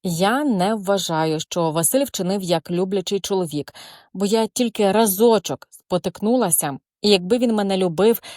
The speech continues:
то пробачив би цю невеличку пригоду, яка ні для кого не була серйозною, тим більше, що ми вже не юні та запальні. То чого так реагувати?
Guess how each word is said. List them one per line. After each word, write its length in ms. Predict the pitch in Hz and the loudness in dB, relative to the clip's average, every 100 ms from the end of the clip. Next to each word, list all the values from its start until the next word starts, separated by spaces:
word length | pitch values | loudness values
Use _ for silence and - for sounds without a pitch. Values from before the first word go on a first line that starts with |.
| - - | -10 0
то 160 | 226 | 0
пробачив 680 | - 220 175 185 220 233 240 | 2 0 4 2 2 0 -2
би 160 | 185 180 | -2 -2
цю 220 | - 208 | -2 0
невеличку 640 | 196 180 175 170 - 180 | 0 2 2 0 -2 -4
пригоду, 560 | 180 175 175 170 147 139 _ | -2 0 0 0 -2 -8 _
яка 340 | 180 180 202 190 | -4 -2 0 0
ні 200 | 196 233 | 0 2
для 200 | 202 202 | 2 0
кого 300 | - 311 302 | 0 0 0
не 100 | 294 | 0
була 260 | 254 285 | 2 2
серйозною, 680 | 285 294 277 339 269 175 151 - - - - | 2 0 2 0 0 -2 -2 -6 -14 -20 -2
тим 180 | 220 220 | 2 2
більше, 280 | 330 - 185 | 2 0 -4
що 180 | - | -2
ми 120 | 190 208 | -2 -2
вже 480 | 185 196 190 185 | 2 4 4 2
не 220 | 180 175 170 | -2 -2 -2
юні 360 | 180 285 233 | 0 0 0
та 140 | - 165 | -2 -2
запальні. 580 | 185 214 214 196 156 - _ _ _ | -2 0 -2 0 -4 -6 _ _ _
То 220 | 196 190 185 | 0 0 0
чого 260 | 269 254 | 0 0
так 360 | - 151 143 - | 0 -2 -4 -8
реагувати? 800 | 180 190 185 196 226 240 254 - | -2 0 0 0 0 0 0 -6